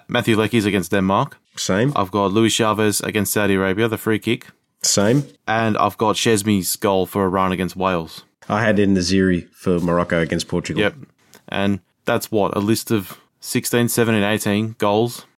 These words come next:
Speaker 2: Out of a hundred, yeah, out of a hundred seventy-two goals. The most goals scored in a World Cup tournament.
Speaker 1: Yeah, absolutely. And we, I think Martin Tyler said it on comm that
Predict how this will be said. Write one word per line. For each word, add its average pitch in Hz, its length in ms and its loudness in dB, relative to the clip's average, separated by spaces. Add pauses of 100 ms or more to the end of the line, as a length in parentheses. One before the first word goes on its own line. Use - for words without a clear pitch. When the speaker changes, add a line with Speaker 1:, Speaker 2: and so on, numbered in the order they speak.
Speaker 2:
Out 107 140 2
of 104 80 2
a 104 80 2
hundred, 120 400 -2
yeah, 104 380 2
out 120 80 4
of 113 60 4
a 113 60 4
hundred 110 280 2
seventy-two 107 520 2
goals. 95 360 2 (200)
The 101 240 2
most 110 380 2
goals 107 240 4
scored 104 280 2
in 104 100 2
a 101 80 2
World 98 220 0
Cup 101 160 0
tournament. 95 300 -4
Speaker 1:
Yeah, 113 260 2 (520)
absolutely. 95 600 -2 (260)
And 101 320 -4 (220)
we, 101 320 0 (420)
I 117 80 0
think 147 280 0 (100)
Martin 123 300 0
Tyler 135 180 2
said 127 180 2
it 120 60 2
on 120 100 2
comm 147 400 0 (220)
that 117 280 0